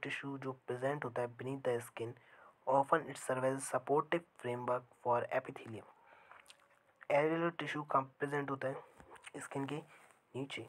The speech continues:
Often क्या देता है? अक्सर क्या देता है? Supportive framework for epithelium। ठीक है,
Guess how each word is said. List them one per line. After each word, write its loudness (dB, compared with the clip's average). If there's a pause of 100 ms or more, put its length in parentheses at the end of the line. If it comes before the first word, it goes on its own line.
(880)
Often 2 (240)
क्या 0
देता -2
है? 2
अक्सर -4
क्या -4
देता -4
है? -2 (520)
Supportive 2
framework 2
for -2
epithelium। -4 (960)
ठीक -6
है, -6